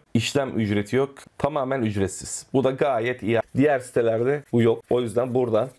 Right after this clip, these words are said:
ücretsiz bir şekilde N F T'mizi oluşturabiliriz. Sonra arkadaşlar buraya tıklıyoruz. Bu alana tıklıyoruz.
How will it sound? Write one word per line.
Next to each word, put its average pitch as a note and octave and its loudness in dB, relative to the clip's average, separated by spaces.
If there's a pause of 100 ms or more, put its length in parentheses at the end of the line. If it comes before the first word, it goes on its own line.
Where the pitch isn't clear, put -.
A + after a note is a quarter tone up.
(100)
ücretsiz A2+ -2
bir F#2+ -4
şekilde G2+ -2
N G#2+ 0
F - -14
T'mizi F#2 -2
oluşturabiliriz. G#2+ -4
Sonra F#3 -2
arkadaşlar C#3 -4 (100)
buraya E3 2
tıklıyoruz. F#2+ -2
Bu A2 0
alana C#3 -2
tıklıyoruz. C#3 -4